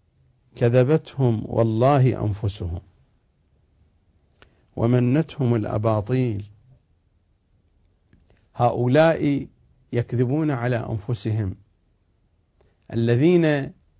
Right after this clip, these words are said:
سنوا هذه السنة، أن جعلوا الإمامة بيد الأمة، هم فيما بينهم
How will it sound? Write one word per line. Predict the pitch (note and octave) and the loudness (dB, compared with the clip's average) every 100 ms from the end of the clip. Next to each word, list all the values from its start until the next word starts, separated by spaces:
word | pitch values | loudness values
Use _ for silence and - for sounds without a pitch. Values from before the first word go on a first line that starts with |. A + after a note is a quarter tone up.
| _ _ _ _ | _ _ _ _
سنوا | - - F#3+ F#3+ E3+ C3+ | -6 0 2 4 2 2
هذه | C#3 C#3+ B2 A#2 | 2 0 0 -2
السنة، | A2 - C3+ B2 A2+ G2+ - _ _ _ _ _ _ _ _ _ _ - | -4 -4 -2 -2 -2 -6 -10 _ _ _ _ _ _ _ _ _ _ -4
أن | B2 | -2
جعلوا | A#2 D#3 C#3+ C#3+ C#3+ C3+ - B2 | 2 2 2 0 -2 -4 -6 -6
الإمامة | A2+ B2 C3 D3+ C#3+ C3 - B2 A#2 - | -6 -2 0 0 0 -2 0 -2 0 2
بيد | D3+ E3 D3+ | 2 4 2
الأمة، | C#3 - C3+ C#3 C3 C3 - _ _ _ _ _ _ - | -2 -2 -2 0 -2 -4 -14 _ _ _ _ _ _ 0
هم | F3+ F#3 | 0 0
فيما | - E3 D3 C#3 B2+ | -2 0 0 0 -2
بينهم | C3 E3+ D#3+ D3 C3+ C#3 C3 | 0 2 2 2 0 0 -2